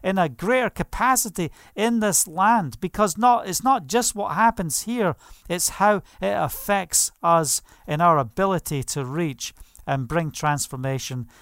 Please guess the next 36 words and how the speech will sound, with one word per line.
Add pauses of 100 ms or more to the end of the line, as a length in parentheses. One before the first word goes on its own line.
(100)
in
the
nation.
If
you
want
to
give
to
the
ministry, (340)
I've
just
put
a
slide
up
there.
It's
bulldozers
of
faith
dot
com (300)
forward
slash
give.
If
you
are
listening
on
podcast,
we
welcome
you.